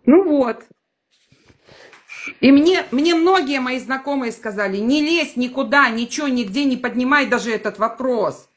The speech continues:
Пусть остаётся всё как есть». Я не могу, мы живём во лжи в этой стране. У нас, я не знаю, ну, я не могу, я говорю, вот, я не могу, я второй год живу,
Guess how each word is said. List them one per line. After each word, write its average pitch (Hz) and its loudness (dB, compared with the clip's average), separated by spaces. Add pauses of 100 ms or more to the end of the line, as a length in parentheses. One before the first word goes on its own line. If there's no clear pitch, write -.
(260)
Пусть 330 -2
остаётся 294 0
всё 311 -2
как 285 -2
есть». 247 -4 (560)
Я 277 2
не 311 -2
могу, 330 2
мы 262 2
живём 311 0
во 269 4
лжи 269 -2
в 233 -4
этой 214 -4
стране. 208 -6 (160)
У 208 -6
нас, 330 0 (400)
я 247 -2
не 349 2
знаю, 339 2
ну, 285 -2
я 320 0
не 440 -4
могу, 403 0
я 247 0
говорю, 320 0
вот, 240 -6
я 277 -2
не 339 -2
могу, 349 0
я 277 -2
второй 302 -2
год 285 2
живу, 349 0